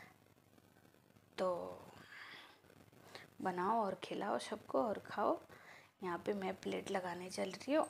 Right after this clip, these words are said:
और खाने, आप भी खाओ पियो, मज़े करो। और यहाँ पे हमने ग्रीन चटनी लगा दिया है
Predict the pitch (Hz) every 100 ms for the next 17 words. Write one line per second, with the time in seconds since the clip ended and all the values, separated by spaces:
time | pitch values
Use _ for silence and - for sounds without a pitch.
0 | - 185 180 - 196 247 370 - - -
1 | - - - - 269 262 294 - 202 190
2 | 196 196 185 180 175 247 247 262 320 -
3 | - _ _ _ _ _ _ - - _
4 | _ _ - - - _ _ _ _ -
5 | 165 165 175 175 175 175 170 185 185 214
6 | 240 - 185 185 185 185 190 185 185 180
7 | 175 190 208 233